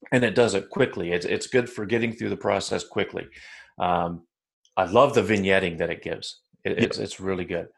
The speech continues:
Speaker 1: Um, they've, they've released a new version not too long ago that actually does a little better job at bringing back the highlights and the shadows.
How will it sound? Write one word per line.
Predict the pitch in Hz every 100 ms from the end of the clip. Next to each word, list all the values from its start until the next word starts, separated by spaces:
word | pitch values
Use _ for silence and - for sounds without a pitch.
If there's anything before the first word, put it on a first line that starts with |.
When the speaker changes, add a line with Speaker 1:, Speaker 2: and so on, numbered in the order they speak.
| - - - -
Speaker 1:
Um, | 95 92 92 90 87 _ _ -
they've, | 123 139 110 -
they've | 117 131 127
released | 120 123 -
a |
new | 110 120
version | 107 113 107 98 95 98
not | 107 -
too | 110 98
long | 98 107
ago | 104 95 92 90 98
that | 98 92 - -
actually | 101 98 - - 104 101 95 92 92 _ _ _ 120
does | 101 107
a | 95
little | 95 104 90
better | 95 92
job | 87 98 98 101
at | 98 -
bringing | 101 95 92 87
back | 87 -
the | 90
highlights | 92 90 87 90 92
and | 85
the |
shadows. | - 90 85 -